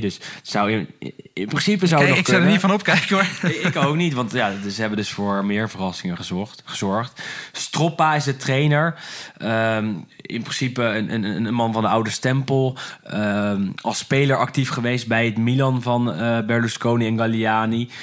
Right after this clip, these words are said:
Speaker 1: Ehm, bij Crotone al eventjes actief geweest in, eh, de Serie A. En nu met Monza dus weer als trainer terug.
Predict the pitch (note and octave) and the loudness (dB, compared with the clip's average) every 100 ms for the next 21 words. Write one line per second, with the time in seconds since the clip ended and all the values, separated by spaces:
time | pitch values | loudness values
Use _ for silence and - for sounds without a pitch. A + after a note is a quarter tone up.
0 | - - _ - G2 G#2 G#2 G2+ G2+ G2+ | -16 -18 _ -8 -4 -2 0 -2 -2 -2
1 | F2+ A2+ F#2+ A#2 - A#2+ - C#3 D3 B2 | -4 -4 0 -2 -2 -4 0 2 2 2
2 | A#2+ A#2 A2 G#2+ G#2 - C3 - A#2+ A2 | 2 2 0 -4 -6 -4 -4 -2 -2 -4
3 | A2 A#2+ B2+ C3 B2 A#2 - B2+ A#2 A#2 | -4 -2 0 0 0 -2 -4 -2 0 -2
4 | - A#2 C3+ D3 - - - - - G2+ | 0 2 0 -4 -14 -16 -18 -16 -8 -4
5 | G#2+ G#2 G2+ G#2+ G#2+ G#2 G2+ F#2+ G#2 A2 | 0 0 0 0 -2 -2 -2 -2 -2 0
6 | G2 - G2+ G2+ G2 - F#2+ G#2 - | -2 -4 -2 0 -2 -4 -6 -6 -6